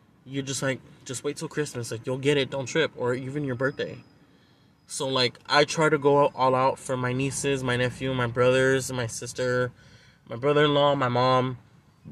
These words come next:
Sorry, any family member, I try to do, like, or even my friends, you know, I try to go above and beyond because, uh, oh, sorry. Honestly,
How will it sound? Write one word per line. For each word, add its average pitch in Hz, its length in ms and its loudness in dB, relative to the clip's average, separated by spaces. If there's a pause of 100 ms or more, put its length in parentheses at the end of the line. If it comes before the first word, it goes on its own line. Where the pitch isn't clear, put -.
(220)
Sorry, 131 380 -2
any 170 240 2
family 151 360 0
member, 165 240 4
I 139 180 4
try 147 260 2
to 156 100 4
do, 131 240 -4
like, 135 240 0 (1600)
or 170 140 0
even 175 260 4
my 143 120 4
friends, 135 480 2
you 139 80 -2
know, 135 100 0
I 135 80 2
try 147 160 2
to 147 60 4
go 135 140 6
above 127 240 6
and 147 100 0
beyond 139 380 4
because, 117 520 0 (840)
uh, 65 180 8 (160)
oh, 226 240 6
sorry. 151 480 -4 (1400)
Honestly, 226 640 2